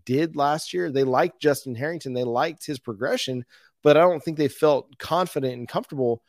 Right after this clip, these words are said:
with rolling him out there. That's why you saw Deshaun White play over nine hundred snaps last season for the Sooners. So again, good problem to have, trying to figure out how to get all your good players on the field at the same time.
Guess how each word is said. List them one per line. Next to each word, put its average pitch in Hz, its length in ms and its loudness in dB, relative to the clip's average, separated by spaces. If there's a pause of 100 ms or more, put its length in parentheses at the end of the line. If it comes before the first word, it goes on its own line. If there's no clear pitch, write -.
(200)
with 127 140 0
rolling 139 340 6
him 120 100 -2
out 185 220 0
there. 101 180 -4
That's 123 200 -4
why 165 100 4
you 147 60 0
saw 196 240 -2
Deshaun 147 380 0
White 127 320 -2 (340)
play 214 520 0 (180)
over 135 220 2
nine 135 240 2
hundred 123 260 -6
snaps - 540 -10 (420)
last 117 320 -2
season 113 240 -8
for 110 140 -12
the 101 100 -10
Sooners. 107 340 -10
So 143 300 2 (380)
again, 120 360 -4
good 185 200 8
problem 190 300 4
to 160 60 4
have, 165 440 2
trying 160 220 0
to 151 60 -2
figure 151 240 2
out 131 120 2
how 135 100 2
to 147 80 4
get 139 220 0 (120)
all 143 220 6
your 139 220 0
good 127 240 -2
players 131 340 2
on 131 80 -2
the 123 80 -6
field 135 220 -2
at 117 80 -12
the 113 80 -12
same 127 260 -6
time. 131 320 -6